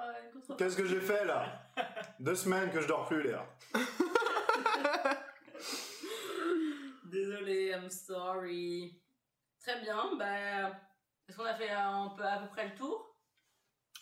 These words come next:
Speaker 2: Euh, oui, bah après, j'ai pas dit que, j'ai pas assez parlé, les gars.
Speaker 1: Quoi ?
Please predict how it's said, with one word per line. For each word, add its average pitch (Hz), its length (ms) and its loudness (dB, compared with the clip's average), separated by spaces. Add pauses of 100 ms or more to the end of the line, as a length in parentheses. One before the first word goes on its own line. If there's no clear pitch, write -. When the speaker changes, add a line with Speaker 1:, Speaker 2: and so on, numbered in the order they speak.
Speaker 2:
Euh, 104 400 -4
oui, 151 200 -2
bah 104 160 -4
après, 117 180 -2
j'ai 104 100 -8
pas 101 140 -6
dit 101 180 -12
que, 95 380 -8 (760)
j'ai 127 100 -6
pas 143 100 0
assez 131 180 0
parlé, 101 280 -2
les - 100 -16
gars. - 120 -14 (460)
Speaker 1:
Quoi ? 262 320 0